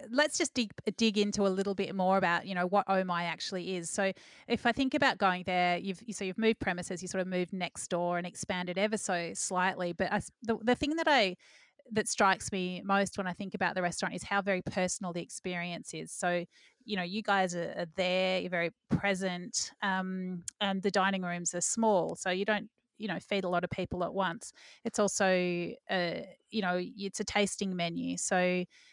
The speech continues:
there's, uh, you're sort of on, you're on, you take us on a journey, and it's something that you construct very carefully, but also in, in response to the seasons. And I think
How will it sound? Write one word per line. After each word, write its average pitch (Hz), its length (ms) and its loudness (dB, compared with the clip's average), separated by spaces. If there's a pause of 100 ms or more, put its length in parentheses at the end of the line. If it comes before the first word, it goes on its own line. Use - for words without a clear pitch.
(360)
there's, 190 440 4
uh, 175 440 6
you're 214 160 2
sort 202 160 -2
of 185 100 2
on, 190 320 0
you're 208 160 4
on, 202 260 0 (100)
you 214 120 -2
take 226 200 2
us 214 120 0
on 196 100 0
a 180 60 -2
journey, 180 600 -2 (180)
and 190 140 0
it's - 180 -4
something 180 360 -2
that 170 80 -4
you 175 120 -4
construct - 680 -4 (300)
very 185 240 2
carefully, 185 540 0
but 180 120 -2
also 180 220 -2
in, 175 300 -6
in 196 140 -6
response 180 520 -2
to 180 220 -2
the 170 80 -6
seasons. 185 840 -4 (240)
And 196 120 -2
I 180 60 0 (120)
think 190 260 -4